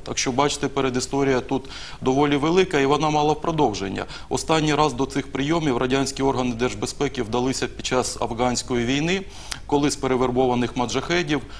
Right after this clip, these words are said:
співробітників афганської держбезпеки, створювалися так зва-, звані лже-банди.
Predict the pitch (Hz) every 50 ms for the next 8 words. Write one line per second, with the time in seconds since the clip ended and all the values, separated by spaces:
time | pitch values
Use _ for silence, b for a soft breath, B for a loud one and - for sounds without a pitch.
0 | B B B - - 131 131 123 131 127 120 135 131 - - - - 120 113 120
1 | 123 120 151 170 175 160 - - 143 127 123 139 123 107 117 131 - - 139 135
2 | 127 131 127 117 - B B B B - - - 156 165 160 151 143 139 131 127
3 | - - 117 - - 120 104 104 117 127 135 - 107 107 117 127 135 135 131 123
4 | 117 113 113 98 104 135 131 110 110 123 117 110 107 104 87 -